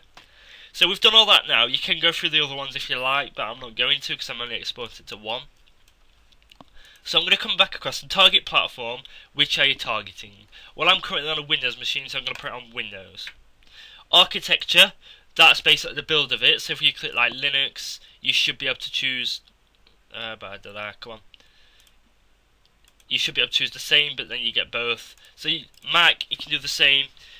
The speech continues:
You basically choose what bit type you are. If you don't know,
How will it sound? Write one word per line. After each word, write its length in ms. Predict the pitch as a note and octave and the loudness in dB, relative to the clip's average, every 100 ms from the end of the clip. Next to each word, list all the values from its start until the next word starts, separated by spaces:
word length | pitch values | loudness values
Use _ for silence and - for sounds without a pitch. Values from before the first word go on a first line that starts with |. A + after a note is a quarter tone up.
| - | -4
You 120 | D#3+ | 2
basically 340 | G#3 F#3+ - - | 6 6 4 -2
choose 220 | E3+ D3+ | 0 -2
what 160 | B2+ | -2
bit 180 | D3 - | -2 -2
type 300 | - A2 - | -4 -8 -8
you 120 | A2 | -10
are. 200 | G2+ G2 F#2+ | -10 -10 -4
If 160 | - - | -2 2
you 80 | F#3 | 6
don't 320 | G3+ F3 F#3 | 6 6 6
know, 340 | C#3+ C3 E3 | 8 6 4